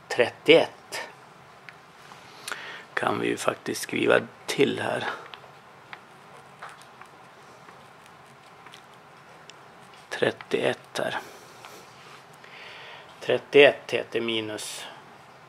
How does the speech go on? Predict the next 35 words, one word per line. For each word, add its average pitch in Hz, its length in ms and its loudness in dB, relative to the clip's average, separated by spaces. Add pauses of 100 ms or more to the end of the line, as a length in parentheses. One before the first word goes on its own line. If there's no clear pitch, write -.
(240)
om 123 120 -6
man, 107 300 -4 (100)
eh, 117 160 -4
letar 117 320 -2
efter 113 220 -6
symbolen 120 520 -4 (120)
här. 117 120 -10 (1400)
Och, - 480 -2
eh, 120 440 8 (360)
då 143 80 4
har 180 220 10
vi 170 60 8
gjort 139 180 8
färdigt 127 460 8
så - 140 0
att - 300 0
knappen 113 600 4
får 110 200 -2
ström. - 220 8
Då 170 60 12
ska 214 80 10
vi 190 80 2
börja 170 200 12
koppla 156 320 6
in 139 60 6
knappen 135 420 4
här 113 120 2
då. 117 80 6
Och 123 80 4
då 147 100 6
måste 185 300 4
vi 165 100 8
börja 160 200 12
hitta 151 500 6
en 147 400 4